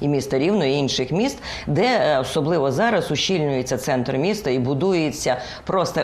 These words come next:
вроді би, маленькі плямочки, але вони закривають повністю повітря для мешканців цих будинків будинків. Тобто ми зрозуміли, боротьба була і за ущільнення, але завжди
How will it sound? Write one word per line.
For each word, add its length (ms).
вроді 320
би, 100
маленькі 440
плямочки, 540
але 200
вони 220
закривають 840
повністю 580
повітря 580
для 300
мешканців 600
цих 220
будинків 280
будинків. 260
Тобто 320
ми 140
зрозуміли, 580
боротьба 400
була 420
і 100
за 160
ущільнення, 720
але 240
завжди 500